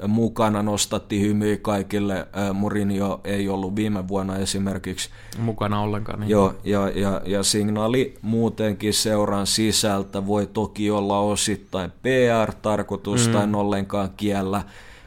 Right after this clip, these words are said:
Speaker 1: Voi olla, että esimerkiksi o-, osaketta niin pystyy vähän tommosella manipuloimaan, että ehkä odotusarvo on sitten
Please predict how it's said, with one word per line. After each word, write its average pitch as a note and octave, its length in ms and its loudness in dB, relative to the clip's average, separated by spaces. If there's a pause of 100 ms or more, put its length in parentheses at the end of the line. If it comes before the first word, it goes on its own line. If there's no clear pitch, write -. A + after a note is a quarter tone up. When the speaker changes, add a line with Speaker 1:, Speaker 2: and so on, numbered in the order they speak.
(160)
Speaker 1:
Voi G#2 220 4
olla, G#2 240 4
että G2 220 0
esimerkiksi G2+ 760 2 (180)
o-, G2+ 460 0
osaketta G2+ 720 2
niin G2+ 260 0
pystyy G#2+ 640 0
vähän G#2+ 300 4
tommosella G#2 580 2
manipuloimaan, G2+ 1000 2
että F#2+ 200 -2
ehkä F#2 200 -2
odotusarvo F2+ 840 0
on F2 140 -2
sitten F#2 560 -4